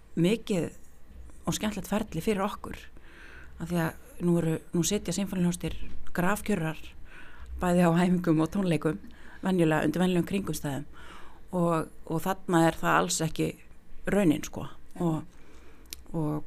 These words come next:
bara fyrsta æfingin sem var reyndar fyrir bara þremur árum, undirbúningsæfing með Ernu og, og Önnu. Það er búið að fresta nokkru sinnum,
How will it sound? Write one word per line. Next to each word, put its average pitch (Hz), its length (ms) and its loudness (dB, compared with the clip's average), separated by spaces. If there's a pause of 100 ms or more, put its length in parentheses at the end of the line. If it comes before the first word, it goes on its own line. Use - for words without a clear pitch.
(340)
bara 151 140 -2
fyrsta 180 560 -2
æfingin 165 320 -2
sem 151 140 0
var 165 120 4
reyndar 175 220 -2
fyrir 180 240 0
bara - 120 -6
þremur 185 300 2
árum, - 280 0 (440)
undirbúningsæfing 175 1120 2
með 175 220 2
Ernu 170 460 0 (100)
og, - 160 -6
og 165 120 0
Önnu. 151 340 0 (1000)
Það 165 120 -2
er 151 60 -2
búið 160 140 2
að 160 60 -2
fresta 160 320 0 (100)
nokkru 165 280 2
sinnum, 175 420 2